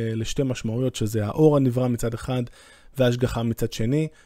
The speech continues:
ראינו שהוא מתעלם מדברים שהוא מכיר, כי הוא מציין אותם במקומות אחרים ב-, במורה נבוכים, לגבי הדברים של, אה, חז"ל, שמזהים, אה,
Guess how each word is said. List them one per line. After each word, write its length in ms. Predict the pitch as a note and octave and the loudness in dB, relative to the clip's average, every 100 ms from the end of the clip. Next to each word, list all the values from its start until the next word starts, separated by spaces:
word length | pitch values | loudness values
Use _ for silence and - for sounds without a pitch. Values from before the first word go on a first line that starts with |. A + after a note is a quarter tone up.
| _ C3 | _ 0
ראינו 220 | C3+ D3 | 2 2
שהוא 460 | - C3+ C3 B2+ | 2 4 4 2
מתעלם 560 | B2+ C3 - C3+ D3 D#3 | 2 2 4 4 4 4
מדברים 380 | D3 C3+ D3 D#3+ | 0 2 2 2
שהוא 240 | D#3 D3+ | 4 4
מכיר, 380 | E3 - G#3 B2 | 2 2 4 4
כי 60 | - | 2
הוא 100 | A2 | -4
מציין 280 | G#2+ E3+ F3+ | -2 0 0
אותם 200 | C#3+ B2+ | 0 -2
במקומות 320 | B2 B2 A#2+ | 2 0 0
אחרים 360 | - B2 B2 | -4 -4 -4
ב-, 60 | A2 | -4
במורה 460 | A2 B2 A#2+ A#2+ C3 | -4 -2 0 2 0
נבוכים, 460 | A#2+ A2 C#3 C3 - - - - - | 0 -4 -2 -2 -4 -18 -20 -20 -10
לגבי 360 | A2+ A#2 A2+ B2 | -2 0 2 2
הדברים 360 | A#2 A2+ A#2 | 2 0 -4
של, 260 | A2+ A2 G#2+ | -2 -2 0
אה, 80 | G#2 | 0
חז"ל, 460 | - A#2+ A2 C3+ B2 | 2 2 4 4 4
שמזהים, 540 | - G#2+ G#2 A2 A2+ - - | 2 0 0 0 -2 -4 -14
אה, 180 | C#3+ | -12